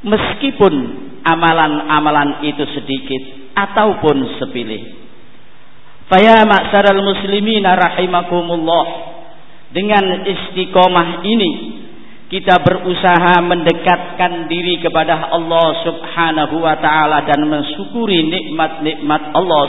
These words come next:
Subhanahu wa taala, agar kita dalam kehidupan ini nantinya akan diterima di sisi Allah Subhanahu wa taala sebagai orang-orang yang syakirin.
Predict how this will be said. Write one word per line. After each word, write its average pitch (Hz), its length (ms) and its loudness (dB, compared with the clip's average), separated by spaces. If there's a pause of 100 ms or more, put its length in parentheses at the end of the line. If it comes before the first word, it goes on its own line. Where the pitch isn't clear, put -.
Subhanahu 131 720 -4
wa 123 160 -2
taala, 117 360 -4 (920)
agar 185 640 4
kita 180 320 4 (540)
dalam 175 400 6
kehidupan 165 880 0
ini 190 480 0
nantinya 156 800 0 (160)
akan 175 320 0
diterima 165 560 -2
di 147 160 -2
sisi 165 400 -6
Allah 160 640 2
Subhanahu 147 800 -2
wa 143 160 2
taala 139 400 2
sebagai 139 480 -4
orang-orang 131 720 -2
yang 120 320 -6
syakirin. - 880 -8